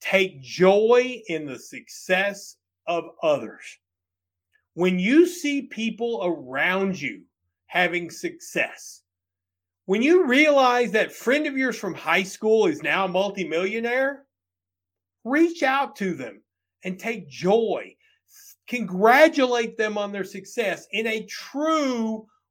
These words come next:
way, not just lip service, not just, "I, I, I'm glad you're successful, but I really hate you for your success."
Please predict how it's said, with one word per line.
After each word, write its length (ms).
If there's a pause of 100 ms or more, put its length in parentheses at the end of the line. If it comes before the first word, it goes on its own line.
way, 560 (380)
not 260
just 220
lip 220
service, 580 (160)
not 260
just, 400
"I, 120 (500)
I, 180
I'm 220
glad 280
you're 100
successful, 640
but 160
I 20
really 300
hate 340
you 120
for 160
your 180
success." 640